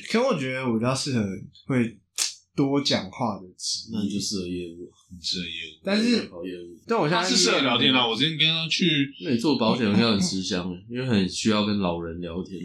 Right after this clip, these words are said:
Speaker 1: 就我现在面的外商，呃，有些是比较偏第二线，就是比较不是第一线。
Speaker 3: 哦。
Speaker 1: 就是他是金-，金融业的，比如说第一线，然后服务完之后，他们会需要第二线的人去，
Speaker 3: 再转。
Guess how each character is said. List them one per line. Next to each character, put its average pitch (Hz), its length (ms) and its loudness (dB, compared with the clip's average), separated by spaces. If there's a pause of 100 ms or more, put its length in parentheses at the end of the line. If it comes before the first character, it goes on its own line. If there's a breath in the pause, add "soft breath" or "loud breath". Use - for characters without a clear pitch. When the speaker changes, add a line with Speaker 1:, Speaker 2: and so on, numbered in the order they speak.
Speaker 1:
就 285 120 0
我 190 60 4
现 190 40 0
在 214 180 0
面 170 240 2
的 120 80 4 (540)
外 123 240 0
商， 107 600 -4
呃， 107 640 0
有 127 300 2
些 156 320 2
是 151 340 2
比 110 80 2
较 120 200 0
偏 107 600 -2 (120)
第 117 260 6
二 104 160 2
线， - 380 0
就 131 100 -4
是 135 180 -2
比 110 80 -2
较 104 200 2
不 98 100 -8
是 101 180 -4
第 92 240 -4
一 90 40 -14
线。 90 240 -6
Speaker 3:
哦。 92 680 -6 (140)
Speaker 1:
就 143 140 -2
是 147 40 0
他 147 160 0
是 139 540 -2
金-， 180 240 2
金 185 180 2
融 151 220 2
业 151 160 4
的， 123 240 2
比 117 140 0
如 117 80 4
说 135 100 4
第 123 300 6
一 120 40 8
线， 107 420 2
然 95 100 -2
后 107 120 2
服 110 220 0
务 117 160 6
完 98 220 0
之 101 160 -6
后， 101 200 -4 (220 soft breath)
他 131 140 0
们 123 80 0
会 120 100 2
需 117 100 0
要 110 320 2 (320 loud breath)
第 123 160 6
二 117 140 4
线 110 220 2
的 101 80 -4
人 92 160 0
去， - 0 -
Speaker 3:
再 90 40 -2
转。 90 160 -4